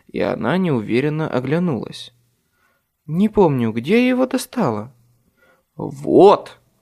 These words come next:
сказал я. «Теперь видите? А как вы выкупали меня из тюрьмы пару дней назад, помните?» Она опустила нож. «Я помню, что ездила в полицейский участок, и как платила залог, тоже помню.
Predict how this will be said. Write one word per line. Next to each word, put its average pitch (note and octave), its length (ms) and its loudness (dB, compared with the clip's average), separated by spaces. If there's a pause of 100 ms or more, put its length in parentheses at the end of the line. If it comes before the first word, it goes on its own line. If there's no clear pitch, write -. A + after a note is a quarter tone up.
(180)
сказал G#2 760 -6
я. - 280 -14 (400)
«Теперь A#3 340 2
видите? A3+ 560 -2 (440)
А D#3+ 140 2
как A#3+ 200 2
вы A#3 120 4
выкупали A#3 540 2
меня G3+ 280 2
из G3 120 -2
тюрьмы A#2 360 2
пару D3 260 4
дней F#3+ 200 0
назад, G3+ 440 0
помните?» A#3+ 540 2 (680)
Она F#2 480 -4
опустила - 760 -6
нож. - 540 -12 (640)
«Я G#3+ 200 2
помню, A3 480 2
что - 200 -4
ездила A3 460 2
в A3 80 -10
полицейский A3 640 -2
участок, - 640 -6 (360)
и G3 80 -4
как - 280 -2
платила G3+ 500 0
залог, F3+ 420 0
тоже D#3 360 2
помню. D3+ 520 -2